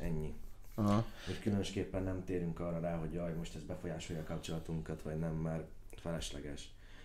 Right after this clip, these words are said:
Speaker 1: Ezek csak ilyen kis mellékvágányok. Most ha rátérsz, olyan lesz a kapcsolat, hogyha nem, akkor nem.
Speaker 2: Azt akartam még kérdezni tőled, hogy a, a, ezt a Geris, ö, konfliktust,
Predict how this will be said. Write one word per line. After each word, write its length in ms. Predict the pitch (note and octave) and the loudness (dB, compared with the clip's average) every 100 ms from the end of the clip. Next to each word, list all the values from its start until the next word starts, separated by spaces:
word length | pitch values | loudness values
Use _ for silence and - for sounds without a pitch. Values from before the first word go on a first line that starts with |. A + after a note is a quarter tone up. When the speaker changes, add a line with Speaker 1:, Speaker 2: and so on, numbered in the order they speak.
| - | 0
Speaker 1:
Ezek 180 | A2 G#2+ | 2 2
csak 180 | - | 0
ilyen 120 | F#2+ F2 | -2 -2
kis 160 | - | -2
mellékvágányok. 840 | F2+ E2+ D#2+ - D#2 D2 D2 D2 - | -2 0 0 -2 -2 0 -2 -4 -6
Most 160 | D#2+ | -4
ha 60 | F#2 | 0
rátérsz, 460 | F#2 G2 G2+ F#2 F2+ | 4 4 4 2 2
olyan 160 | E2+ | 0
lesz 180 | D2+ - | 0 -2
a 60 | D#2+ | -4
kapcsolat, 460 | D#2 - - B1 | 2 4 6 4
hogyha 180 | - - | 2 0
nem, 160 | D#2 E2 | 2 2
akkor 300 | - F2+ E2 | 2 -2 0
nem. 180 | D#2 C2 - - - | 0 -2 -6 -10 0
Speaker 2:
Azt 180 | - C3+ | 4 6
akartam 260 | A#2 G#2+ G#2+ | 8 8 8
még 120 | G#2+ | 8
kérdezni 280 | - A2 G2+ | 8 8 8
tőled, 320 | A#2 A2+ G#2+ | 12 12 12
hogy 220 | - G2+ | 8 8
a, 320 | G2+ G2 G2+ | 10 10 8
a, 400 | - G2 G2+ G2 - | 8 10 10 8 6
ezt 160 | G2+ - | 4 6
a 40 | |
Geris, 500 | A2 B2+ A2 - - | 10 12 12 8 6
ö, 300 | G#2 G2+ G2 | 6 8 6
konfliktust, 720 | - A2 G#2 G2 G2+ G#2+ - | 10 12 12 8 6 4 4